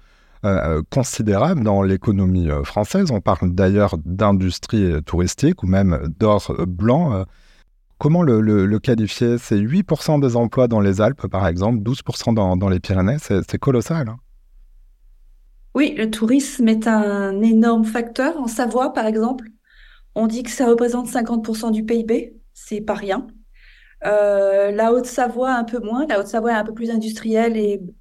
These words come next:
Speaker 2: plus développée avec d'autres services. Mais la volonté aujourd'hui du département de la Haute-Savoie est d'augmenter de cette part du P I B liée au tourisme parce que c'est un, un secteur qui rémunère bien certaines personnes. Donc, euh, et puis, on a la particularité dans les Alpes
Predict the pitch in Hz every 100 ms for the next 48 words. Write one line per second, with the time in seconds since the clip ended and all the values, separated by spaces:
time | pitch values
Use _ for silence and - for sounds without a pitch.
0 | 180 - 214 196 208 220 226 202 - 180
1 | 190 180 220 214 208 208 - - - -
2 | - - - 196 208 220 220 208 202 262
3 | 247 277 247 233 220 226 185 208 214 220
4 | 233 208 196 202 208 214 208 214 185 233
5 | 240 233 220 240 233 202 214 208 202 185
6 | 208 196 202 202 - - - - 196 196
7 | 202 208 269 - - - - 196 196 202
8 | 190 185 185 - - - - 196 196 196
9 | - 214 214 - 196 185 190 190 180 175
10 | 170 - 175 254 - - - - 165 -
11 | - 180 226 - - - _ - _ _
12 | 202 202 196 - - 196 185 180 - 180
13 | - 233 214 180 180 180 - - 196 190
14 | 202 196 175 170 185 220